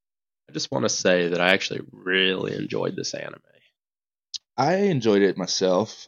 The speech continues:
Speaker 2: I, the action was good. Um, story building was pretty cool.
Speaker 1: Yeah, it was really cool. There were definitely some plot holes that I would have liked to see, but I don't think were very necessary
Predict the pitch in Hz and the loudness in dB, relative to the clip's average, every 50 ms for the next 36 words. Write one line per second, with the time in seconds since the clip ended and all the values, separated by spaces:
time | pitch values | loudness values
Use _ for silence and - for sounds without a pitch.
0 | _ - 98 113 110 101 _ _ - - - 98 104 110 - - 113 107 107 101 | _ -2 0 0 0 -4 _ _ -8 -2 0 0 0 0 -2 -4 -4 -4 -4 -4
1 | - - 104 101 98 101 101 101 101 98 98 98 - - _ _ _ _ - 95 | -2 0 2 2 4 4 4 4 2 0 0 -6 -10 -18 _ _ _ _ -4 -2
2 | 92 92 92 92 92 92 92 92 92 92 92 - _ _ _ _ _ _ _ _ | 0 0 2 2 0 0 0 -2 -4 -4 -8 -10 _ _ _ _ _ _ _ _
3 | _ _ _ _ _ _ _ _ _ - - - - - 95 95 98 87 82 95 | _ _ _ _ _ _ _ _ _ -8 -8 -4 -2 0 0 0 0 0 0 -2
4 | 92 87 90 85 82 80 80 78 - - _ _ _ _ _ _ _ 110 92 78 | -2 -2 -4 -4 -6 -6 -8 -10 -12 -14 _ _ _ _ _ _ _ -8 -8 -8
5 | - _ 78 76 78 80 82 - _ _ _ _ _ _ _ _ _ _ _ - | -10 _ -12 -10 -10 -10 -12 -12 _ _ _ _ _ _ _ _ _ _ _ -2
6 | 64 62 62 64 64 62 104 98 95 98 95 95 92 92 - - - 95 95 92 | 0 2 2 2 2 0 0 0 0 0 0 0 0 -2 -4 -4 -4 -4 -2 -2
7 | 92 90 - _ _ _ _ _ _ - 107 110 107 104 98 104 120 117 - - | -4 -6 -8 _ _ _ _ _ _ 2 4 4 6 4 6 6 6 4 4 4
8 | 107 101 98 98 95 92 92 90 - - _ _ _ _ _ - - - - - | 0 0 2 2 2 2 0 -2 -4 -10 _ _ _ _ _ -12 -10 -4 4 6
9 | 110 95 92 90 87 87 - _ - 92 90 92 - - 101 95 95 92 90 95 | 6 6 6 2 -4 -8 -4 _ 2 2 2 0 0 -2 0 0 0 -2 -2 -2
10 | 95 98 95 - _ _ _ _ _ _ _ _ _ _ _ - 101 98 90 98 | -2 -2 -4 -4 _ _ _ _ _ _ _ _ _ _ _ 2 4 4 4 4
11 | 92 90 87 95 95 98 95 - - - - - 104 101 95 - - - 50 50 | 0 0 0 0 0 -2 -2 -6 -10 -10 -8 -6 -6 -6 -6 -6 -6 -6 -6 -6
12 | - - - - 53 - - 55 - 55 55 53 53 52 53 - - - - - | -6 -8 -10 -12 -12 -12 -14 -16 -14 -14 -14 -14 -16 -18 -18 -12 -10 -10 -8 -8
13 | - 53 50 50 50 50 | -8 -6 -6 -6 -8 -10